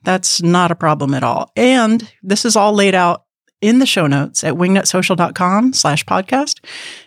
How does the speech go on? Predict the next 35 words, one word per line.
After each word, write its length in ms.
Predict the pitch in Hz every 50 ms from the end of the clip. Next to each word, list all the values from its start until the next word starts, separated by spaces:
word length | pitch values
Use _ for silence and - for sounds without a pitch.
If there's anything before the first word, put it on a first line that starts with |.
| _ _ _ _ -
And 120 | 220 208
if 100 | 214 -
you 60 | 214
go 140 | 196 202 214
over 140 | 220 226 240
to 160 | - - 214
the 100 | 190 175
Wingnut 480 | 165 175 202 240 240 233 233 - - -
Social 440 | - - 190 196 196 - - 190
Media 400 | 185 190 190 190 190 208 226 240
Lab 480 | 254 247 202 160 127 - - 170 - - _ _ _ _ -
on 160 | 175 175 180
Facebook, 600 | 190 - 208 214 214 - - - 131 131 - - - _ _ _ _ _ _ _ -
you 100 | 180 170
can 160 | - 175 175
see 140 | - - 160
the 100 | 147 147
breakdown 460 | 139 135 139 - - 156 151 147 139
on 100 | 135 135
that 180 | 135 131 135 139
as 140 | 139 -
well. 260 | 156 143 135 131 147 - - - - - - - - _ _ _ _ _ _ _ -
And 100 | 208 202
I 60 | 214
think 200 | 214 - 269 277
that's 200 | - 240 - -
it 120 | 311 339 -
for 120 | - 196
this 180 | 170 196 - -
week, 140 | 294 285 -
Nat. 220 | 175 185 226 240
You 100 | 226 202
got 160 | 208 214 214
anything 260 | 233 233 - 220 208
else? 400 | 214 247 349 427 - - - -